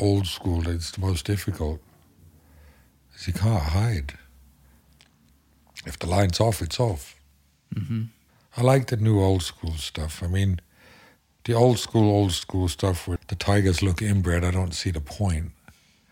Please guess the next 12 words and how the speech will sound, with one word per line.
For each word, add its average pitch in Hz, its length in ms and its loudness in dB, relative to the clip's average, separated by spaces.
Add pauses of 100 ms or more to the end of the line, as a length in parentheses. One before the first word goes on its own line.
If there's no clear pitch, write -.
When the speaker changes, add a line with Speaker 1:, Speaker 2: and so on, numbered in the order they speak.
(1500)
Speaker 1:
You 90 80 -2
know, 87 120 2
when 90 160 2
they 87 140 2
s-, 82 200 -4
make 98 220 0
it 95 80 -4
especially 87 680 -2
goofy 85 560 -4
and 80 100 -4
stupid 90 500 -4
looking, 95 360 -2